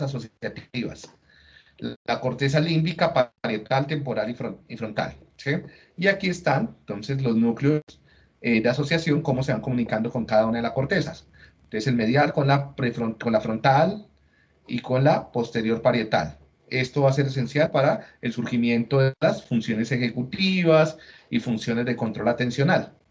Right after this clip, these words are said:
¿sí? Entonces vean que las funciones ejecutivas no están en la corteza frontal, dependen enormemente también de la conectividad a través del tálamo, en especial el núcleo medial del tálamo,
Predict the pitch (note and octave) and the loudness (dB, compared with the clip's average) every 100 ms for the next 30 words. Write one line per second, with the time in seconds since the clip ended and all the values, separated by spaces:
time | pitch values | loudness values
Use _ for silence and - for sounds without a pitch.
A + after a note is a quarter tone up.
0 | _ - - C#3 - - _ _ _ _ | _ -16 -4 -4 -4 -12 _ _ _ _
1 | A2+ C#3 C#3 C3+ B2+ A#2 A#2 B2 C#3+ C#3 | -2 4 4 4 2 0 -2 0 0 0
2 | C3+ C3 C#3 C#3 C#3 C#3 C3+ C3 B2+ A#2 | 0 4 6 6 6 4 0 2 2 0
3 | A#2 A2+ B2 B2+ C#3 D3+ G#3 - - _ | -4 -4 -4 -4 0 2 2 -2 -16 _
4 | - C3 G#2+ D3 D3+ D3 D#3 C#3 A#2 A#2 | -12 -8 -4 2 2 4 2 2 0 0
5 | C#3 B2+ B2 _ _ B2+ D#3+ D#3+ G#2+ G#2 | 0 0 -2 _ _ -8 -6 -4 -4 -2
6 | A#2 C#3+ A3 - _ G#2 - A#2+ A2 - | 0 0 0 -6 _ -6 -4 -4 -4 -2
7 | A2 G2+ G#2+ - A2 G#2 A#2 A#2+ C3+ A2+ | 0 2 2 4 2 2 -2 0 0 4
8 | C3 D#3 C3+ - A2 - F#3 A#3 - _ | 4 4 0 -4 -8 -2 -2 -2 -8 _
9 | - A#2+ A#2+ A2+ B2+ B2 G#2+ G2+ G#2 G#2+ | -4 0 2 2 0 0 0 -2 -2 -2
10 | - - | -4 -6